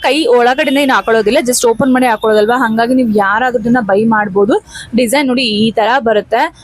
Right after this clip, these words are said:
ಲಕ್ಷ್ಮಿ ಮತ್ತೆ ಪಿಕಾಕ್ ಡಿಸೈನ್ ಅಲ್ಲಿ. And ಇದ್ರಲ್ಲಿ ನಾನು ಜೂಮ್ ಮಾಡಿ ತೋರಿಸ್ತಾ ಇದ್ದೇನೆ ನಿಮ್ಗೆ. ಇಲ್ಲಿ ಏನು ರೆಪ್ಲಿಕಾ ತರ ಡಿಸೈನ್ಸ್ ಕಾಣಿಸ್ತಿದಲ್ವಾ, ಅದು ಬಂದ್ಬಿಟ್ಟು ನಿಮ್ಗೆ ಪ್ಯೂರ್ ಏಡಿ ಸ್ಟೋನ್ ನ ಹಾಕಿ ಮಾಡಿರುವಂತಹ ಒಂದು ಪ್ಯಾಟರ್ನ್ ಇದಾಗಿರುತ್ತೆ. ಸಿಕ್ಕಾಪಟ್ಟೆ ಚೆನ್ನಾಗಿದೆ.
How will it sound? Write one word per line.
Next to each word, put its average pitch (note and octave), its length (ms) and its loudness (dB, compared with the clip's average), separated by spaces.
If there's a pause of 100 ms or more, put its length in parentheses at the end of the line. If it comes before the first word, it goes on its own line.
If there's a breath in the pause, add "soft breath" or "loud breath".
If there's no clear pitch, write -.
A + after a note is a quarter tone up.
(120 loud breath)
ಲಕ್ಷ್ಮಿ A3+ 300 0
ಮತ್ತೆ A#3+ 220 2
ಪಿಕಾಕ್ A#3 400 -2
ಡಿಸೈನ್ G#3 240 0
ಅಲ್ಲಿ. G3+ 200 0 (200)
And B3 140 2
ಇದ್ರಲ್ಲಿ B3 320 0
ನಾನು B3 240 2
ಜೂಮ್ B3 240 0
ಮಾಡಿ C#4+ 180 2
ತೋರಿಸ್ತಾ A#3+ 380 0
ಇದ್ದೇನೆ A3 200 2
ನಿಮ್ಗೆ. G#3 320 0 (420 loud breath)
ಇಲ್ಲಿ C4 180 0
ಏನು F#4 420 0
ರೆಪ್ಲಿಕಾ D#4+ 480 0
ತರ C#4+ 200 -2
ಡಿಸೈನ್ಸ್ B3 500 0
ಕಾಣಿಸ್ತಿದಲ್ವಾ, A#3 640 0
ಅದು G#3+ 160 2
ಬಂದ್ಬಿಟ್ಟು C#4+ 300 0
ನಿಮ್ಗೆ A#3 180 2
ಪ್ಯೂರ್ C#4 540 2
ಏಡಿ B3 300 0
ಸ್ಟೋನ್ B3+ 300 -2
ನ B3 80 2
ಹಾಕಿ B3 380 -2
ಮಾಡಿರುವಂತಹ A3+ 680 2
ಒಂದು A3+ 160 -2
ಪ್ಯಾಟರ್ನ್ A3 540 -2
ಇದಾಗಿರುತ್ತೆ. A3+ 720 0 (400 loud breath)
ಸಿಕ್ಕಾಪಟ್ಟೆ D#4 800 -2
ಚೆನ್ನಾಗಿದೆ. A3+ 680 0